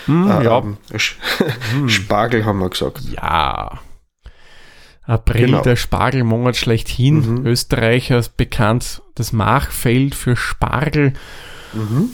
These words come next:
Speaker 1: Und wir werden so machen: der Peter kocht was mit grünem Spargel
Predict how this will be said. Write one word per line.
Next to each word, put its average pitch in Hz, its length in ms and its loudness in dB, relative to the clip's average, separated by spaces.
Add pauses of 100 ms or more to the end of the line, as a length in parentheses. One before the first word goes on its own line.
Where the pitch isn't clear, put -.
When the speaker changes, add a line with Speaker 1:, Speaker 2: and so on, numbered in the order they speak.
(120)
Speaker 1:
Und 127 220 2
wir 143 100 4
werden 135 180 4
so 151 200 2
machen: 175 540 0 (320)
der 113 80 0
Peter 156 440 0
kocht - 440 -2
was 113 320 0
mit 107 260 -2 (160)
grünem 123 400 2
Spargel 143 600 0